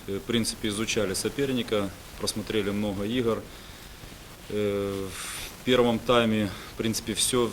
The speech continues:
всё то, что мы запланировали, нам удалось. Единственное, кроме тех моментов, которые мы не смогли реализовать. Мы понимали, что первые игры, они всегда сложные, команды, э,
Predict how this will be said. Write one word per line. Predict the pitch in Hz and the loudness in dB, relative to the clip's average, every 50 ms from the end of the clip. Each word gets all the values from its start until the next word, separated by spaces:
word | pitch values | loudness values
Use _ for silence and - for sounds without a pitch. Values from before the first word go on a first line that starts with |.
| 90 - | -2 -4
всё | - - 120 | -2 0 0
то, | 113 - 117 110 | 0 0 -2 -2
что | - - 117 | 0 0 0
мы | 110 107 104 | 0 0 2
запланировали, | 98 110 98 - 110 110 110 110 104 101 98 101 98 101 | 0 0 0 2 2 2 2 2 2 2 2 2 0 0
нам | 104 107 110 110 | 0 0 0 0
удалось. | 104 113 120 123 139 147 139 - | 2 4 4 4 4 2 2 0
Единственное, | 107 101 113 113 - - 107 104 104 104 101 95 90 - - - - - - - | 0 0 0 0 0 0 0 0 0 0 0 -2 -4 -6 -12 -12 -14 -14 -14 -6
кроме | - 110 110 110 107 107 104 101 92 | 0 2 4 4 4 4 2 2 0
тех | 87 - 117 107 - | 2 2 2 2 4
моментов, | 110 104 107 117 113 110 107 92 | 2 0 2 2 0 0 -2 -4
которые | - 104 - 107 104 104 101 | -4 -2 -2 0 2 2 2
мы | 101 101 | 2 0
не | 101 101 | 0 -2
смогли | - - 104 98 98 101 101 | -2 -2 -2 -2 0 0 2
реализовать. | 98 101 95 95 95 90 92 92 85 78 78 - - - - - - - - - - | 2 2 0 0 -2 -2 -2 -2 -4 -4 -6 -10 -14 -14 -14 -14 -14 -14 -14 -8 -4
Мы | 101 110 110 104 | 0 2 2 2
понимали, | 107 110 110 110 110 110 104 92 90 | 2 2 2 2 2 2 0 0 -2
что | 90 - - 107 98 92 - - - - - - - - - - - - - - | -4 -2 -2 -2 -2 -2 -2 -6 -12 -14 -14 -14 -16 -16 -16 -16 -16 -16 -2 4
первые | 120 120 113 107 107 107 107 107 110 107 | 6 6 6 6 6 4 4 4 2 2
игры, | 101 95 101 101 | 2 0 0 0
они | 101 101 101 | 0 0 0
всегда | 95 - 107 95 101 98 95 | 0 -2 -2 0 0 0 0
сложные, | - - 131 139 139 127 120 117 110 107 | 0 0 0 0 0 2 2 0 0 0
команды, | - 113 110 117 117 110 104 90 101 95 90 82 - - - - - - - - 90 | 0 0 2 2 2 2 2 2 2 0 0 -2 -6 -12 -16 -18 -16 -16 -14 -10 -8
э, | 92 92 92 92 92 92 92 92 90 90 | -6 -4 -4 -2 -2 -2 -2 -2 -2 -2